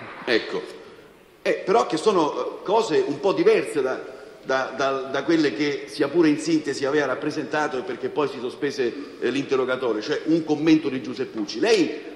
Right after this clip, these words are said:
nel corso dell'interrogatorio del ventitré settembre del millenovecentonovantaquattro davanti al pubblico ministero di Perugia, eh, lei, eh, entra, eh, fa delle rivelazioni vere e proprie,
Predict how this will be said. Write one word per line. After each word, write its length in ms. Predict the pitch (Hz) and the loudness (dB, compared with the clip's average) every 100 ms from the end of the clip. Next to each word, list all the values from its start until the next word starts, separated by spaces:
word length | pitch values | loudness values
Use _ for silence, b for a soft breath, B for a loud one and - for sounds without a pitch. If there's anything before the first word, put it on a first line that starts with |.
| - | -2
nel 220 | 151 151 | 0 4
corso 320 | 208 202 160 | 4 4 2
dell'interrogatorio 800 | 147 139 135 139 139 139 170 180 | -2 -4 -6 -4 -2 0 0 0
del 120 | 135 | -2
ventitré 400 | 131 131 135 175 | -2 -4 -2 -2
settembre 760 | - 135 135 117 95 92 95 92 | -2 -6 -2 0 -2 -4 -6 -4
del 120 | 120 | -2
millenovecentonovantaquattro 1120 | 175 143 123 165 151 117 117 120 123 160 131 | 0 0 0 -4 -4 -4 -6 -4 -2 -2 -2
davanti 260 | 123 165 135 | -2 -2 -2
al 80 | |
pubblico 340 | - 160 135 120 | -4 -4 -2 -4
ministero 880 | 113 110 151 131 110 - - - - | -2 0 2 2 0 -8 -14 -16 -6
di 140 | 160 | -2
Perugia, 540 | 151 131 95 80 104 127 B B B - | 0 0 -4 -4 -4 -4 B B B -2
eh, 200 | 151 151 | 2 2
lei, 500 | 143 214 226 175 147 | 4 8 8 6 0
eh, 680 | - 135 131 123 - - - | -2 -2 0 -2 -6 -12 -4
entra, 800 | - 214 202 170 151 135 120 131 | 2 4 2 0 0 0 -4 -8
eh, 40 | - | 0
fa 140 | 202 | 2
delle 240 | 220 165 147 | 2 2 0
rivelazioni 480 | 143 139 - 202 | 0 0 0 2
vere 160 | 160 131 | 4 4
e 40 | |
proprie, 580 | 131 220 175 123 110 98 | 2 2 2 2 -4 -4